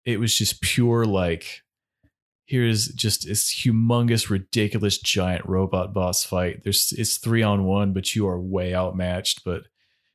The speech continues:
if you chip, you chip away at it and you really kind of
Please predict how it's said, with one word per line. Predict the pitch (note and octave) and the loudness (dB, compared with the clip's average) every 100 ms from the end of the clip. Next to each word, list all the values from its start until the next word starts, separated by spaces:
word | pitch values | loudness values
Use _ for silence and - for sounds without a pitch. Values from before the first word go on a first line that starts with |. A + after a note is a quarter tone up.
| - | -4
if | A2+ G#2 | -4 2
you | G#2+ | 0
chip, | G2+ - C3+ - | 2 2 2 0
you | C3 A2+ | -2 0
chip | - D3 B2 | 2 2 2
away | A2 G#2+ G#2 | 2 4 4
at | G#2 | 4
it | G#2 G#2 - | 2 0 -4
and | G2 F2+ F2+ F#2 | -2 -2 -2 -2
you | F#2+ | -2
really | F#2 G2+ G2+ G2 | 0 2 2 2
kind | G2 G#2+ F#2+ | 0 0 0
of | F#2 - | -2 -6